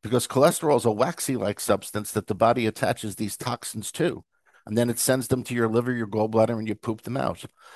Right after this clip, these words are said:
You also can't transport vitamins without cholesterol. That's another thing your body does with cholesterol. It transports vitamins. So cholesterol isn't this horrible thing that comes in the middle of the night and takes your clothes and takes your money.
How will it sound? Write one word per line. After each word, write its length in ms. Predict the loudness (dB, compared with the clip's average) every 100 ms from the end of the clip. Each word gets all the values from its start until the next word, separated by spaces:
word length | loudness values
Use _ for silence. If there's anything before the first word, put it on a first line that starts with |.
| -20 0
You 180 | 4 6
also 280 | 6 4 0
can't 320 | 0 -2 -2
transport 580 | -2 -2 -2 2 2 4
vitamins 560 | 4 6 4 0 -2
without 220 | -4 -4
cholesterol. 520 | -2 -4 -4 -6 -2 0
That's 160 | 2
another 280 | 4 2 2
thing 180 | -4 -2
your 120 | 0
body 260 | 2 2 2
does 260 | 0 0
with 80 | -4
cholesterol. 520 | 0 0 0 -4 -8
It 60 | -6
transports 540 | -6 -6 -6 -4 -2
vitamins. 600 | 0 0 -2 -10 -14 -18 _ _ -20 -20 -20 _
So 180 | -2 2
cholesterol 640 | 6 6 4 4 4 6
isn't 220 | 2 -2
this 160 | -6 -6
horrible 580 | -2 4 4 4 0 -4
thing 320 | -2 -2 0
that 120 | -2
comes 300 | -2 -2 -2
in 100 | -2
the 80 | -2
middle 240 | 0 0 0
of 60 |
the 60 | 2
night 160 | 0
and 140 | 0 -12 _
takes 220 | -2 -2 -4
your 100 | -6
clothes 500 | 2 6 6 4 -2
and 140 | -2
takes 240 | -4 -2
your 60 | -2
money. 300 | 0 0